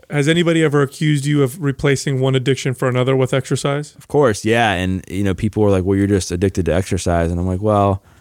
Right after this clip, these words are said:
Speaker 2: I mean, yes, I could see where people say that because I, I am pretty regimented with my workouts, but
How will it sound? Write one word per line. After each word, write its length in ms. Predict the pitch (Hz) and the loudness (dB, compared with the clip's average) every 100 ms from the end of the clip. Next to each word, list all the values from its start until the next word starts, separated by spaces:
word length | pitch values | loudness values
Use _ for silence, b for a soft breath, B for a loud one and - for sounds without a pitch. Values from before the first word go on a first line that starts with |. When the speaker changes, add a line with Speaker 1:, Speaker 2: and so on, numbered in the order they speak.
| b b b b b _ _ _ _ _ - | b b b b b _ _ _ _ _ -6
Speaker 2:
I 140 | 95 | -2
mean, 400 | 110 104 101 92 B B B _ _ _ _ - | 2 2 2 0 B B B _ _ _ _ -2
yes, 300 | 113 117 - | 0 2 0
I 80 | - | 0
could 140 | 135 | 0
see 160 | - 120 | 2 2
where 80 | |
people 240 | 95 110 92 | 2 -2 -4
say 200 | - 95 | 0 2
that 180 | 107 101 | 2 0
because 180 | 98 | -2
I, 80 | 92 87 | -2 -2
I 60 | 92 | -2
am 220 | 92 92 | 0 0
pretty 180 | 117 92 | 0 0
regimented 460 | 85 87 95 95 | 2 0 0 0
with 140 | 90 85 | 0 -2
my 80 | 78 | -2
workouts, 460 | 85 87 107 107 - | -2 0 2 0 2
but 200 | 90 | 0